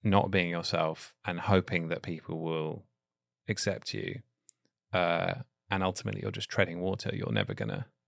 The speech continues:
you're never gonna fully swim. You'll, you'll only you'll never scratch the full itch of,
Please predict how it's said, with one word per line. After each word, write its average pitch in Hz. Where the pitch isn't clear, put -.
you're 98
never 92
gonna 90
fully -
swim. 50
You'll, 95
you'll 101
only 92
you'll 98
never 98
scratch -
the 92
full 92
itch -
of, -